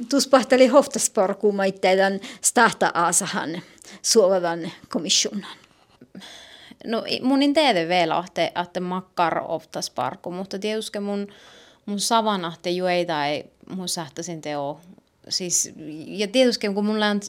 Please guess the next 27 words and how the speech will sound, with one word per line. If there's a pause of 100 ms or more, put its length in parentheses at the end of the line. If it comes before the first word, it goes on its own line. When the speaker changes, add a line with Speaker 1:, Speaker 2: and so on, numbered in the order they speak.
Speaker 2:
sin
tuevun
jouhkus
maittai, (200)
teko (120)
kirkko
oftas
teätkin. (520)
Ja,
ja
tuon (120)
tien
lahkai,
mutta, (260)
mutta
oin
niitä
leesahte
mo-,
mo
kevahte. (200)
Mutta
tällä
kohtokin (560)
kirkkuprosessa. (720)
Speaker 1:
Napa,
maina